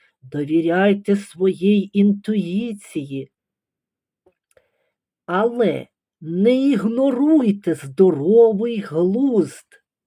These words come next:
Пам'ятайте мудрість життя, яка полягає в тому, що справжнє багатство — це не лише матеріальні цінності, але й душевний спокій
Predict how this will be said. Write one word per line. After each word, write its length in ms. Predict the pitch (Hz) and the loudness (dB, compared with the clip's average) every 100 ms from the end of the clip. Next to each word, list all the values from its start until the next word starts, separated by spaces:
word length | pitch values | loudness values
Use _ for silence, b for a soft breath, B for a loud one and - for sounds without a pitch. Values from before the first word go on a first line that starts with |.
| _ _ _ _ _ _ _ | _ _ _ _ _ _ _
Пам'ятайте 1040 | - 170 170 175 190 196 175 196 226 214 262 | -6 -2 0 0 0 -2 0 2 0 0 -2
мудрість 580 | 226 202 202 185 240 226 | 0 0 0 0 -2 -4
життя, 640 | 180 262 - _ 294 320 - _ _ _ _ | -4 -6 -8 _ -4 -4 -6 _ _ _ _
яка 380 | 165 190 196 196 | 0 0 2 -2
полягає 640 | 196 190 185 170 175 170 | 2 2 2 0 0 0
в 100 | 151 - | -2 -8
тому, 560 | - 165 147 143 170 208 _ _ b b | -2 -2 -2 -8 -10 -12 _ _ b b
що 360 | b - 190 | b -2 0
справжнє 920 | 202 - _ 208 269 311 240 196 175 170 | 0 -2 _ 0 2 2 0 -6 -4 -2
багатство — 1160 | 135 170 151 262 311 285 - - - 143 135 - _ _ _ _ - | 0 -2 -2 -2 -2 -4 -8 -20 -14 -12 -12 -16 _ _ _ _ 2
це 140 | 208 | 4
не 200 | 202 214 | 4 4
лише 540 | 208 208 - - 294 | 4 2 -2 -2 0
матеріальні 1080 | 240 180 - 190 214 220 220 185 156 147 208 | 0 -2 0 0 2 0 -2 -2 -4 -6 -8
цінності, 1040 | 208 - - 214 165 135 131 - _ 147 139 _ _ _ _ _ | -10 -16 -6 -4 -2 -4 -12 -16 _ -10 -10 _ _ _ _ _
але 460 | 170 247 269 247 | -2 -2 2 4
й 160 | 269 240 | 4 0
душевний 960 | 139 185 - - 214 233 208 175 160 147 | -2 -2 -2 0 4 4 2 0 -4 -4
спокій 1120 | - - _ _ 170 233 262 247 _ 143 | -10 -20 _ _ -2 2 2 -2 _ -16